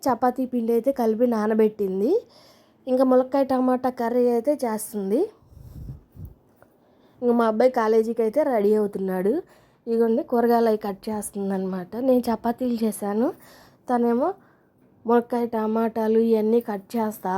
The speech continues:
ఉంది. మా వాడు రెడీ అవుతున్నాడు కాలేజీకి. ఈరోజు మా అబ్బాయి వాళ్ళ కాలేజీలో వినాయక చవితి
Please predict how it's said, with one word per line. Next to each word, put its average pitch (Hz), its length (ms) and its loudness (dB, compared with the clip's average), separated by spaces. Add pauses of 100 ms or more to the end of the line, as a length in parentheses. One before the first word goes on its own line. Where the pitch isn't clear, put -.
(160)
ఉంది. 202 320 0
మా 247 240 2
వాడు 220 240 4
రెడీ 214 320 2
అవుతున్నాడు 214 500 0
కాలేజీకి. 214 800 0 (440)
ఈరోజు 254 360 4
మా 262 120 0
అబ్బాయి 233 240 2
వాళ్ళ 240 200 2
కాలేజీలో 214 640 0 (680)
వినాయక 254 420 2
చవితి 240 460 -2